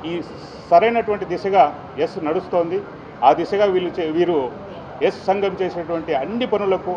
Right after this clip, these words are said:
అన్ని కార్యక్రమాలకు ఆంధ్రప్రదేశ్ సెక్రటేరియట్ యాదవ్ ఉద్యోగులే కాదు, రాష్ట్ర ఉద్యోగులందరూ కూడా దీనికి మద్దతుగా నిలుస్తాం.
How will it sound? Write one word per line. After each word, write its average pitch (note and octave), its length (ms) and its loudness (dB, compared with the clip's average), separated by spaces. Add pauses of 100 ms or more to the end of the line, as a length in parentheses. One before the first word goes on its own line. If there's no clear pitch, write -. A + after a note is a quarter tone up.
అన్ని G3 160 -2
కార్యక్రమాలకు E3+ 840 0 (960)
ఆంధ్రప్రదేశ్ G3 460 2
సెక్రటేరియట్ F3 720 -2 (1500)
యాదవ్ F#3+ 260 6
ఉద్యోగులే F#3 400 4
కాదు, E3+ 220 2
రాష్ట్ర F#3 360 2
ఉద్యోగులందరూ F3+ 680 0
కూడా D#3 400 2 (260)
దీనికి C#3+ 320 -4
మద్దతుగా D#3 480 -2
నిలుస్తాం. F3 500 -2